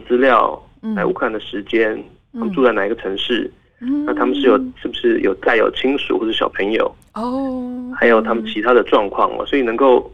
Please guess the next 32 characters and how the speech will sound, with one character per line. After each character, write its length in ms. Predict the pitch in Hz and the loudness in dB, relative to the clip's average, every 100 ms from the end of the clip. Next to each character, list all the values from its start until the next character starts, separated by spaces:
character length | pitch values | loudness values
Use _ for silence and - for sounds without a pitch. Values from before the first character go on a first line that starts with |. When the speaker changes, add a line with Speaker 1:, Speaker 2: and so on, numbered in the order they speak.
| - | -12
Speaker 1:
我 80 | - | -2
希 100 | 151 | 2
望 80 | 147 | 2
能 100 | 127 | 2
够 60 | |
收， 160 | 131 - | 0 -2
先 180 | - 170 | 2 2
收 100 | 175 | 2
集 140 | - 135 | 2 0
好 100 | 127 | 0
一 40 | |
个 60 | 113 | -2
资 140 | 117 | 0
料 160 | 110 98 | 2 0
库， 240 | - - - _ 226 | -4 -10 -12 _ -10
Speaker 2:
嗯。 160 | 214 | -4
Speaker 1:
加 140 | 156 123 | 0 0
以 80 | 110 | 0
掌 200 | 110 - | -4 -4
握。 360 | 101 104 - - | -2 -2 -2 -2
那 180 | 123 117 | 0 0
确 240 | 98 - | 2 0
实 240 | 123 107 104 _ _ _ _ _ _ | 0 -6 -10 _ _ _ _ _ _
之 100 | 147 | 0
后 160 | 151 135 | 2 2
如 100 | 127 | 2
果 120 | 123 | 0
紧 180 | 92 92 | -2 -6
急 100 | 104 | -4
状 200 | 139 120 | -2 -2
况 180 | 127 104 | -4 -2
发 180 | 104 | -2